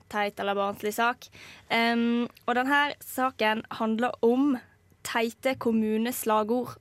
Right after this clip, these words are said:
Fordi nå er det, har det jo vært en kommunereform, og fra, eh, det er veldig mange kommuner som skal slå seg sammen fra første januar tjue tjue. Eh, og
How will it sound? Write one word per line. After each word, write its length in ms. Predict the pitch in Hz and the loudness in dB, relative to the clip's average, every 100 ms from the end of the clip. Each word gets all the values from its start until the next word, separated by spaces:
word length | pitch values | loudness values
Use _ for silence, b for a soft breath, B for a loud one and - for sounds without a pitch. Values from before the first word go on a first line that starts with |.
| _ | _
Fordi 400 | - 240 277 302 B B B B | -4 0 0 -2 B B B B
nå 120 | - 262 | -2 0
er 80 | 254 | 2
det, 100 | 233 | 2
har 320 | 214 233 240 | 2 0 0
det 60 | 214 | 0
jo 60 | |
vært 120 | 208 - | -2 -6
en 100 | - | -6
kommunereform, 880 | 220 214 214 214 214 240 269 277 - | -4 0 0 -2 -2 0 0 0 -4
og 240 | - 220 214 | -2 0 0
fra, 420 | - - 226 226 226 - | -4 -6 0 0 0 -4
eh, 400 | 214 214 214 214 | -2 0 2 2
det 40 | |
er 60 | 220 | 2
veldig 160 | 226 233 | 0 0
mange 160 | 233 | -2
kommuner 260 | 233 220 226 | -2 -2 -2
som 100 | 233 | -6
skal 160 | - 214 | -10 -8
slå 160 | 208 | -6
seg 140 | 208 214 | -6 -4
sammen 320 | 240 220 233 | -2 -2 -4
fra 280 | - 214 208 - B B | -4 -2 -2 -2 B B
første 200 | - - | -14 -4
januar 240 | 220 208 214 | -2 -2 -2
tjue 240 | 220 220 | -2 -4
tjue. 300 | 220 220 254 - B B B - | -4 -2 -2 -4 B B B -4
Eh, 360 | 240 240 240 240 - | 2 4 2 0 2
og 220 | 254 262 | 2 2